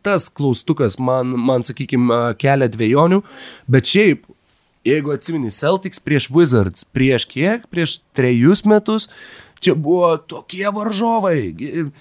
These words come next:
Wizards atvarė juodai apsirengę į Bostoną visi, nes mes atvarom į laidotuvės, nes mes čia dabar palaidosim jūs. Ir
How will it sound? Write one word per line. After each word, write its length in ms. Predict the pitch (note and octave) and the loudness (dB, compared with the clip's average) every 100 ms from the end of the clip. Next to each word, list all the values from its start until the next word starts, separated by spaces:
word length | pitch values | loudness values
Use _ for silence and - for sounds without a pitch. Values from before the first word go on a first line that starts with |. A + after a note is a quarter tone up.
| - _ _ - | -20 _ _ -10
Wizards 520 | E3 G3+ G#3+ F#3+ E3 | 0 2 4 2 2
atvarė 520 | F3+ F3+ F3+ G3 F#3+ E3+ | 0 0 2 4 4 4
juodai 460 | D3 D#3 D#3 G3 F#3+ | 4 0 0 2 4
apsirengę 640 | D3 - E3 F3 F3 D#3 | 2 0 0 0 -2 0
į 140 | C#3+ C3+ | 0 2
Bostoną 600 | C#3 D#3+ D#3+ E3 C#3 C3 | 2 2 2 2 2 2
visi, 320 | B2+ A#2 D#3+ | 2 2 2
nes 200 | D3+ C#3 A2+ | 4 2 2
mes 220 | C3+ - | -2 -2
atvarom 460 | C3 C#3+ D3 C#3 B2 | -2 0 0 2 0
į 60 | A#2+ | 2
laidotuvės, 720 | C3+ C#3+ C3+ A2+ A#2 A2+ F#2 | 2 2 2 -2 -2 -2 -2
nes 220 | A2+ G#2+ | -4 -2
mes 160 | A#2+ G#2+ | -2 0
čia 140 | A#2+ | -2
dabar 300 | A2+ A2+ A#2 G#2+ | -2 2 2 2
palaidosim 800 | A#2 A2+ B2 B2+ B2 A2+ A#2+ A#2 | 2 2 2 2 0 -2 -2 -2
jūs. 220 | G#2 - | -2 -2
Ir 320 | G#2+ B2+ A#2+ | 2 4 2